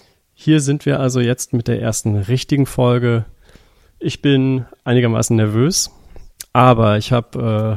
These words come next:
Begleitung heute, komme ich gleich dazu. Ähm, ich muss das nicht alleine durchstehen. Ähm, ich entschuldige mich schon mal vorweg, falls es in dieser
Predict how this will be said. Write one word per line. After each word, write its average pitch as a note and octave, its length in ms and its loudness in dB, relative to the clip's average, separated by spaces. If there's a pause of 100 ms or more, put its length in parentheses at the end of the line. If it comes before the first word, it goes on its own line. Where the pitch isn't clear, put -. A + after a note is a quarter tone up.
Begleitung B2+ 920 2 (220)
heute, B2+ 600 0 (200)
komme B2 160 0
ich A#2 100 -6
gleich A2+ 220 -6
dazu. A#2 420 -2 (540)
Ähm, G#2+ 500 -2
ich - 120 -12
muss C3 140 -2
das A2+ 140 -4
nicht C3 140 -2
alleine A#2 320 2
durchstehen. A2+ 680 0 (1120)
Ähm, A#2+ 380 0
ich B2+ 220 -4
entschuldige D#3 340 4
mich C3+ 140 4
schon C#3+ 80 0
mal C3 80 2
vorweg, A#2+ 480 -2
falls A#2 260 -2
es A#2 240 -4
in A#2 320 -2
dieser A#2 540 -2